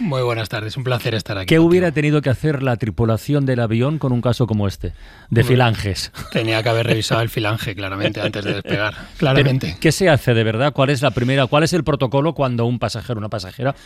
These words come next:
Speaker 2: que puede ocurrir, tiene un ataque de ansiedad, de pánico dentro del avión y no puede, no, no puede con ello?
Speaker 1: En caso de un ataque de, de pánico hay que buscar a, a,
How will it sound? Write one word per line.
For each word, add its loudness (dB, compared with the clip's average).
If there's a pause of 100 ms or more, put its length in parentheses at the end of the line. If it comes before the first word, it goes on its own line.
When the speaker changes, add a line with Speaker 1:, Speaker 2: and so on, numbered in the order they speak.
Speaker 2:
que -4
puede 0
ocurrir, 0 (260)
tiene 4
un 4
ataque 0
de 0
ansiedad, -2
de 0
pánico 2 (180)
dentro 4
del 0
avión 0 (180)
y 4
no 4
puede, 2
no, -2
no 2
puede 2
con -4
ello? -8 (500)
Speaker 1:
En -2
caso 0
de 2
un 2
ataque -2
de, 0
de -4
pánico 0
hay 0
que -4
buscar -2
a, -2 (140)
a, -4